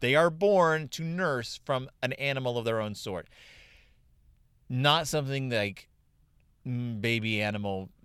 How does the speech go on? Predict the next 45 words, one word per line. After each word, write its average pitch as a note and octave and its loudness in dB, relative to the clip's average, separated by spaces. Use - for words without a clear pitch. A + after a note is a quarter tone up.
life-saving G2+ -2
hobbyists E2+ -8
can F#2+ -10
just E2+ -12
pick G#2 -8
up F2 -10
and D#2 -12
run D#2 -12
with. - -18
Not C3 -2
something A#2+ -2
you A2+ -2
wanna G#2 -2
learn F2+ -6
from G2+ -10
a F2 -10
twenty-page F2 -10
book E2+ -6
that's F#2+ -10
supposed F#2+ -10
to - -18
teach F#2 -12
you E2+ -10
how E2+ -10
to D#2+ -10
read D#2+ -12
and, F2+ -10
like, G2+ -10
learn F#2+ -8
what F2 -12
contractions D#2 -10
are. G1+ -14
Berenstain F#3 2
Bears F#3+ 4
and F3+ -4
the F#3 4
Baby E3+ -2
Chipmunk E3+ 0
doesn't E3+ 0
do F#3+ 0
the D#3+ 0
best D3+ 4
job C#3+ 6
at, B2 0
uh, G#2+ 0